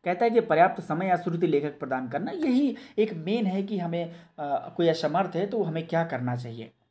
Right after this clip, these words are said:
हम ऐसे नहीं कर सकते ना कि शिक्षक लिख देगा या कोई और लिख देगा। अगर हर व्यक्ति हमेशा कोई और ही लिखता रहेगा तो इसका मतलब फिर, अ,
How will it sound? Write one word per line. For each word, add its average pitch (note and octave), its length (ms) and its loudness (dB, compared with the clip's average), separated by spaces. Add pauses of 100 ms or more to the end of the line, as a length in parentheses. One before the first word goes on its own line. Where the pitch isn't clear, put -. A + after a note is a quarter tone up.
(140)
हम F3 100 -4
ऐसे G#3 200 0
नहीं C#4+ 140 2
कर G3+ 120 -2
सकते D#3+ 320 -6
ना D#4+ 100 -2
कि A3 120 -4
शिक्षक F3 380 0
लिख D#3 160 0
देगा D3+ 220 6
या D#3 100 6
कोई D3+ 220 2
और D3+ 180 2
लिख D3+ 120 -4
देगा। C#3+ 340 0 (240)
अगर G#3+ 280 2 (140)
हर F3+ 220 2
व्यक्ति G#3+ 280 8
हमेशा F#3 280 2
कोई F#3+ 220 6
और F#3+ 160 10
ही G#3+ 60 6
लिखता G3 280 2
रहेगा E3 420 0 (420)
तो G3 60 0
इसका G#3+ 220 2
मतलब G#3 340 4
फिर, G#3 160 8 (1080)
अ, D3+ 340 2